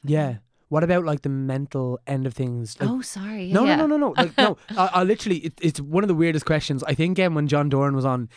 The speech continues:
Speaker 1: he slagged a few of my questions really effectively to the point where, like, now I,
Speaker 2: <laughs>
Speaker 1: like, I'm like, "That is a ridiculous question." 'Cause the, the way this question is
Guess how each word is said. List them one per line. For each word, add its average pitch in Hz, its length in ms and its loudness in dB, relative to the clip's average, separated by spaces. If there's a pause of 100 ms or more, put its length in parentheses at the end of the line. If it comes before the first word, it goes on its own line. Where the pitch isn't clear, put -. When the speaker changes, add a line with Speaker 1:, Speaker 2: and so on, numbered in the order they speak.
(260)
Speaker 1:
he - 120 -4
slagged 151 320 0
a 147 40 -4
few 160 180 2
of 135 60 -2
my 139 80 0
questions 143 420 -2
really 143 300 2
effectively 139 480 -2
to 143 80 -4
the 135 80 -2
point 143 200 2
where, 156 120 0
like, 143 200 -2
now 151 260 0
I, 147 180 2 (180)
Speaker 2:
<laughs> - 160 -20
Speaker 1:
like, 156 220 0
I'm 156 120 0
like, 147 220 0
"That 160 160 0
is 160 160 0
a 160 60 0
ridiculous 151 340 0
question." 139 300 -2
'Cause 147 160 0
the, 185 60 4
the 170 120 0
way 202 140 6
this 208 140 0
question 180 260 -2
is 151 100 -6